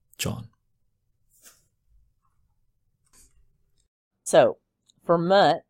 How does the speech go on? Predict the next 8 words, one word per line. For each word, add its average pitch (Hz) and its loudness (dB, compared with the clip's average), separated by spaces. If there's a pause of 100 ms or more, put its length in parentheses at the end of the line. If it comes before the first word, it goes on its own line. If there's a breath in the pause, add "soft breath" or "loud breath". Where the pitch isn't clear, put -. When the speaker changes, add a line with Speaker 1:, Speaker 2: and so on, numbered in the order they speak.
Speaker 2:
for 151 2
an, 139 2
over 196 4
a 233 2
month, 196 0
until 143 -6
December 175 -8
seventh, 214 0